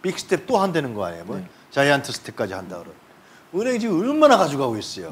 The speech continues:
Speaker 2: 네.
Speaker 1: 이거 다 토해내게 만들어야죠. 그래서 이걸 갖고서 재분배 정책을 피면 국민들이 좀 숨통이 터인단 말이지. 어? 근데 깎고 초-, 기-, 뭐 긴축 정책을 한다 그래가지고.
Speaker 2: 코로나 이 년 동안에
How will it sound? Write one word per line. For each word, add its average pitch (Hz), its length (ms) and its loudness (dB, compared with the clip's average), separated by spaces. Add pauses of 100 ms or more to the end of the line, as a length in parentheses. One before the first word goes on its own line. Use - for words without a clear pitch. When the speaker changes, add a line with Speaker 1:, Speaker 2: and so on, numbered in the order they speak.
Speaker 2:
네. 196 80 -12
Speaker 1:
이거 220 100 -2
다 220 140 0
토해내게 285 380 0
만들어야죠. 135 720 -4 (520)
그래서 233 140 -8
이걸 156 400 -2
갖고서 185 640 -6 (300)
재분배 160 420 0
정책을 131 380 -6
피면 160 280 -16
국민들이 175 360 -8
좀 170 180 -2 (200)
숨통이 208 360 -2
터인단 165 420 -4
말이지. 95 380 -10 (140)
어? 180 160 -14 (500)
근데 254 200 -4
깎고 165 520 2 (260)
초-, 240 220 0 (240)
기-, 135 120 -14
뭐 127 140 -6
긴축 185 500 -6
정책을 123 340 -4
한다 92 260 -10
그래가지고. 82 240 -18 (180)
Speaker 2:
코로나 170 480 6
이 135 100 0
년 143 140 2
동안에 127 720 0